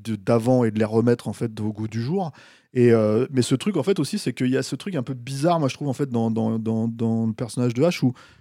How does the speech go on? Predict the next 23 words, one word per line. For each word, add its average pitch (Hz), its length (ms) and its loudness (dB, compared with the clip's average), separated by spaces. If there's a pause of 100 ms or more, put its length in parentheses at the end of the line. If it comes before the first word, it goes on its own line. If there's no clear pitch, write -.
quand 208 200 -10
il 165 80 -10
va 143 100 0
draguer 127 300 2
n'importe 120 440 0
qui, 131 200 -10
qui 110 120 -16
fait - 160 -10
le, 107 220 -4
qui 107 160 -16
fait - 120 -14
le 107 40 -10
sagouin, 120 460 -4
et 110 60 -4
qu'en 107 120 -8
fait, 127 240 -2
il, 110 160 2
elles 117 180 0
le 110 80 -2
remettent 113 280 -4
à - 20 -8
sa 113 160 -8
place, 170 280 -2